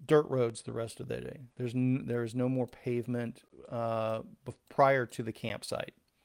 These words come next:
And, uh, the way we, and it is actually, it's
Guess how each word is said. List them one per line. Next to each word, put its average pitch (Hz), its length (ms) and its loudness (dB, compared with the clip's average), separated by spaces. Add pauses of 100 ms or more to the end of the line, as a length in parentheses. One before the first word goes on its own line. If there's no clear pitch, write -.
(760)
And, 123 640 2
uh, 120 300 4
the 117 180 0
way 127 500 2
we, 127 440 -2 (300)
and 170 220 -2
it 170 140 0
is 185 160 4
actually, 160 320 2
it's 139 160 0